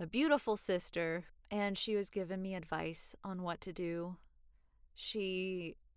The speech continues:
she told me where to go. Like, for specialists. Because, you guys, if, if something strange happens to your pet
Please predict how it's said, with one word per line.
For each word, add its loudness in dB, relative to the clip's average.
she -6
told 4
me 0
where 2
to -2
go. 2
Like, 0
for 0
specialists. 2
Because, 2
you 2
guys, 6
if, 2
if 2
something 2
strange -2
happens -2
to -4
your -2
pet -6